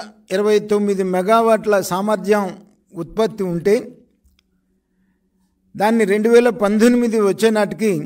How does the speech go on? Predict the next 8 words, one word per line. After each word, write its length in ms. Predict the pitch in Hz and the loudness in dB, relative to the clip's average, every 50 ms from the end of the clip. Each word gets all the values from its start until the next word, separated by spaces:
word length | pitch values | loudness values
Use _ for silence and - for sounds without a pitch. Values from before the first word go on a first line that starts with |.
| - - - - - _ _ _ _ _ _ _ _ _ _ _ _ _ _ _ _ _ _ _ _ _ _ _ _ _ _ _ _ _ _ _ - | -10 -14 -18 -20 -20 _ _ _ _ _ _ _ _ _ _ _ _ _ _ _ _ _ _ _ _ _ _ _ _ _ _ _ _ _ _ _ -8
పంతొమ్మిది 680 | 160 196 226 226 220 247 247 240 240 233 233 208 220 | -4 -2 0 2 2 4 2 2 2 0 -2 -2 0
వేల 260 | 220 214 226 226 214 214 | 0 0 0 2 2 0
ఎనభై 540 | 214 214 196 185 190 202 196 180 208 214 | 0 0 0 0 -2 -2 0 0 0 0
మెగావాట్ల 680 | 208 190 185 180 180 202 214 214 226 220 208 170 208 202 202 180 160 - - - | 0 -2 -2 -2 0 0 2 2 2 2 0 0 0 0 0 0 -2 -6 -12 -16
ఉత్పత్తికి 560 | 170 165 147 - 165 208 226 226 220 220 185 208 | -16 -16 -14 -6 -4 -4 -4 -4 -4 -8 -10 -10
పెంచి, 460 | 151 - 170 175 180 165 175 233 254 - - - - _ _ _ _ _ _ _ _ _ _ _ _ _ _ _ _ _ _ _ _ _ _ _ _ _ _ _ _ _ _ _ _ _ _ _ _ _ _ _ _ _ _ _ _ _ _ - | -8 -6 -4 -4 -4 -4 -4 -6 -6 -6 -8 -14 -20 _ _ _ _ _ _ _ _ _ _ _ _ _ _ _ _ _ _ _ _ _ _ _ _ _ _ _ _ _ _ _ _ _ _ _ _ _ _ _ _ _ _ _ _ _ _ -8
ఈ 140 | 208 220 226 | -4 -2 0
రాష్ట్రంలో 600 | 208 214 226 233 220 - 226 262 247 240 247 240 | 2 2 0 -2 -2 -4 -2 -2 2 4 4 4